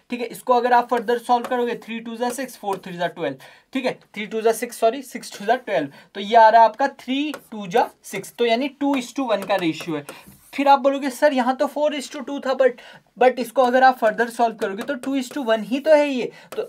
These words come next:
अगर आप देख पा रहे हो कि ये जो दोनों रेशियोज हैं, अगर आप सिमिलर नंबर से डिनोमिनेटर्स और न्यूमरेटर को मल्टीप्लाई करते हो या आप डिवाइड करते हो, तो ये always सिमिलर रहेंगे।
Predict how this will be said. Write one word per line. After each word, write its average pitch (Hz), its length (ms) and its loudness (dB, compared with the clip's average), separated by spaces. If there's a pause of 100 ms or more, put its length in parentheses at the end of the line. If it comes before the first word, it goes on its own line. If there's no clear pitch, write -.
अगर 262 240 0
आप 247 180 4
देख 226 260 -8
पा 202 140 2
रहे 180 120 -2
हो 185 240 -4
कि 240 140 -12
ये 214 180 -10
जो 202 160 -8
दोनों 180 380 -2
रेशियोज 170 580 -2
हैं, 208 120 0
अगर 196 260 0
आप 196 160 2
सिमिलर 208 440 2
नंबर 208 300 0
से 208 160 -2
डिनोमिनेटर्स 190 760 -2
और 202 120 -2
न्यूमरेटर 185 440 -4
को 196 140 -8
मल्टीप्लाई 180 560 -4
करते 220 320 -6
हो 240 200 -2 (300)
या 254 120 4
आप 277 180 6
डिवाइड 226 380 4
करते 196 300 -2
हो, 156 200 -2 (220)
तो 220 120 6
ये 214 140 0
always 180 580 4 (140)
सिमिलर 226 480 4
रहेंगे। 165 480 -4